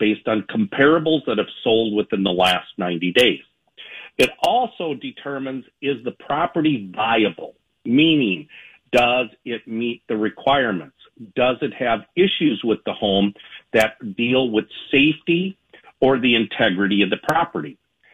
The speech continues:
And if the appraiser sees something that is a dangerous factor in the home, tho-, that will be highlighted, and then ultimately it's up to the lender, and of course it'll be up to the consumer if they wanna move forward.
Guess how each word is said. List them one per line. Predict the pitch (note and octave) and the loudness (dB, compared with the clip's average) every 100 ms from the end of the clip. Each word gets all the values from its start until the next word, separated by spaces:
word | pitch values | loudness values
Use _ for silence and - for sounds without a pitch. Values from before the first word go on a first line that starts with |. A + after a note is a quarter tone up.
| - - | -18 -2
And | C#3 | 0
if | D3 - | 0 2
the | |
appraiser | C3 - F3 A3+ G3+ D#3+ - | 0 0 0 0 2 0 0
sees | - C3 B2+ - | 0 2 2 0
something | B2 A#2 B2 A#2+ A2 - | -4 -2 0 2 0 0
that | G#2+ G2+ - - - _ - | 0 0 -4 -20 -20 _ 0
is | A2+ A2 A2 G#2 - - | 2 4 2 0 -4 -6
a | F#2+ E2+ | -6 -2
dangerous | A#2 D3+ D3+ D3+ A2+ - - | 2 2 2 2 0 -2 -2
factor | C#3 E3+ - A#2 | -2 -2 -6 -4
in | G2 | -4
the | F#2+ | -4
home, | - F#3+ C3 E2+ D#2+ _ _ _ - | -2 0 0 -2 -10 _ _ _ 0
tho-, | A#2 - | 0 2
that | A#2+ D#3 D#3+ | 0 0 0
will | E3 | 2
be | C3+ A#2+ | 2 0
highlighted, | - D3 F#3 A2+ F#2 F2 F2+ - | 0 2 2 2 0 0 -4 -4
and | A2+ | 0
then | G#2+ A2 - | 0 0 2
ultimately | C#3+ E3 D3+ A#2+ - A2 F#2+ - _ _ _ _ _ - _ | 0 2 2 0 2 0 0 -4 _ _ _ _ _ -20 _
it's | D3+ - | -2 2
up | D#3+ - | -2 0
to | E3+ | -2
the | B2 | 0
lender, | F#2 G#2 B2 D3+ F3 | 0 2 2 2 2
and | |
of | C3+ - | 0 -4
course | - D3+ C#3 | -4 -4 -2
it'll | A#2+ G#2+ | -2 0
be | G#2 | 2
up | F#2+ | 0
to | - | -4
the | E2 | -10
consumer | - F2+ - - B2+ F#2 | -10 -14 -6 -2 2 2
if | - | 0
they | G#2 | -2
wanna | F#2+ F#2+ | 0 2
move | F#2+ F2 | 2 2
forward. | G#2 F#2 D2+ C2+ | 2 0 0 -10